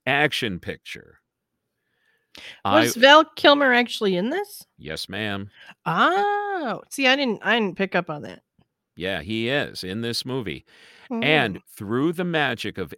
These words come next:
Speaker 1: A I voicing,
Speaker 2: Mm.
Speaker 1: they give him his voice back.
Speaker 2: Oh, nice. Cool.
Speaker 1: Which is amazing technology
Speaker 2: Mm-hmm.
Speaker 1: in and of itself.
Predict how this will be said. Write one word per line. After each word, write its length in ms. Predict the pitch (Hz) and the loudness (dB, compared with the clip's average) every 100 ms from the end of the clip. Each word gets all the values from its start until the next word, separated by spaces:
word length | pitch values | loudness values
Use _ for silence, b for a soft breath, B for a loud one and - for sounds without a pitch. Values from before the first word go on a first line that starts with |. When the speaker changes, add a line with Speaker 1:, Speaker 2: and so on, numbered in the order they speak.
| - | -6
Speaker 1:
A 240 | 110 143 - | -4 -4 -4
I 280 | 131 127 104 | -4 -4 -6
voicing, 720 | 107 117 131 - 69 64 62 _ _ _ _ _ _ _ | -4 -4 -4 -6 -8 -12 -20 _ _ _ _ _ _ _
Speaker 2:
Mm. 360 | 196 190 214 277 | -16 -14 -14 -8
Speaker 1:
they 180 | 107 98 | -6 -6
give 340 | 85 110 123 | -4 -4 -4
him 200 | 110 85 | -8 -10
his 240 | 80 78 71 | -10 -12 -12
voice 400 | 76 98 104 - | -8 -6 -6 -8
back. 500 | 55 50 - _ _ - _ 294 | -12 -18 -20 _ _ -20 _ 0
Speaker 2:
Oh, 120 | 339 | 2
nice. 600 | 381 370 - - - _ - | 2 0 -2 -10 -18 _ -12
Cool. 360 | 311 320 - _ _ _ _ _ _ _ _ _ _ _ _ _ - | -6 -6 -6 _ _ _ _ _ _ _ _ _ _ _ _ _ -2
Speaker 1:
Which 320 | 113 107 120 | 0 0 0
is 420 | 104 98 87 - _ _ _ _ _ _ _ _ _ _ - | 0 0 -2 -6 _ _ _ _ _ _ _ _ _ _ -10
amazing 720 | 104 107 101 87 - 65 50 _ _ | -6 -4 -2 -4 -6 -10 -18 _ _
technology 680 | 110 87 95 76 71 190 95 | -12 -10 -8 -10 -6 -6 -6
Speaker 2:
Mm-hmm. 140 | 98 | -8
Speaker 1:
in 140 | 101 85 | -8 -8
and 120 | 80 | -10
of 140 | 69 | -12
itself. 640 | 64 - - - - _ | -14 -14 -14 -16 -20 _